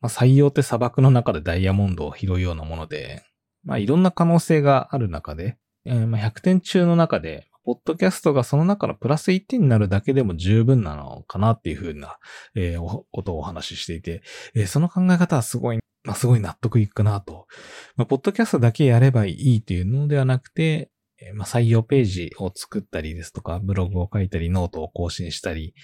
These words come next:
Twitterだったり、エスエヌエスを更新したりとか、まあ、いろいろやる中で、まあ、その中の一つとして、えー、まあ、できるんであれば、ポッドキャストもやることで、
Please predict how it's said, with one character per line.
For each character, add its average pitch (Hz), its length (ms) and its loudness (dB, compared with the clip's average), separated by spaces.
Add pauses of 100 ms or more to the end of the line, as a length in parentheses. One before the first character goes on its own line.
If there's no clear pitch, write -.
(260)
Twitter - 380 -8
だ 87 80 -4
っ 90 40 -6
た 78 120 -12
り、 80 120 -10
エ 85 60 -8
ス - 140 -6
エ 87 80 -2
ヌ 87 80 -4
エ 87 80 -2
ス 87 220 -10
を 78 40 -8
更 85 220 -8
新 - 180 -10
し - 80 -12
た 107 80 -2
り 101 160 -2
と - 120 -12
か、 - 100 -10
ま 113 100 -4
あ、 120 40 0
い 123 40 0
ろ 160 120 6
い 220 40 4
ろ 240 140 2
や 226 140 4
る 214 120 4
中 214 300 2
で、 175 460 2
ま 151 80 0
あ、 - 20 2
そ 240 140 -10
の 254 60 -6
中 285 200 -4
の 131 80 4
一 262 220 -2
つ - 120 -14
と 247 140 2
し - 100 -6
て、 180 420 4
え 117 220 -2
ー、 120 40 -2
ま 131 160 0
あ、 - 20 0
で 139 140 2
き - 100 -8
る 262 80 -2
ん 233 40 0
で 196 80 4
あ 151 60 6
れ 147 60 6
ば、 113 80 6
ポ 107 140 0
ッ 101 60 -6
ド - 120 0
キ 143 100 2
ャ 147 40 4
ス - 80 -8
ト 117 100 0
も 90 140 2
や 80 120 -2
る 87 120 -4
こ 107 160 -4
と 110 160 0
で、 151 500 4